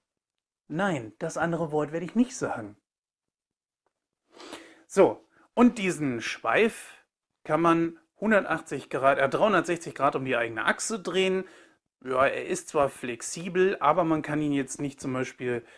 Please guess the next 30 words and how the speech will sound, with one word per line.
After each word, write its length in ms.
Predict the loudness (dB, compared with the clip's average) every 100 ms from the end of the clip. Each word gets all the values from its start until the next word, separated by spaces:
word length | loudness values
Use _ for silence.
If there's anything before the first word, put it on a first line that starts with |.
| -16
irgendwie 300 | -6 -4 -2
hoch 240 | 2 2 2
und 140 | -2
runter 380 | 4 4 4 -2
bewegen. 480 | -2 -6 -10 -12 -8
Das 400 | 0 0 0 -8 _ _
geht 320 | -12 -10 -10 -14 _ _ -14
nicht. 600 | -10 -10 -10 -16 -20 -20 -20 -20 -18 -6
Und 140 | 4
leider 300 | 6 8 6
ist 200 | 4 0
er 120 | 2
auch 200 | 4 2
nicht 180 | -4 -6
unbedingt 380 | -4 -2 -2 -2
so 200 | 0 0
modelliert, 500 | 0 0 -2 -2 -2
dass 160 | -2
wenn 160 | -2 -4
sie 140 | -6
gerade 360 | -4 0 0 0
steht, 500 | -6 -8 -8 -8 -12 _ _ _ -20 -20 -8 2
dass 260 | 2 2
er 420 | -4 2 4 4
als, 420 | 4 2 2 -6 -6
äh, 240 | -2 -2
Standhilfe 760 | 0 4 4 4 0 0 0 -4
irgendwie 400 | -4 -6 -8 -12
dienen 320 | -12 -12 -10
kann. 300 | -8 -10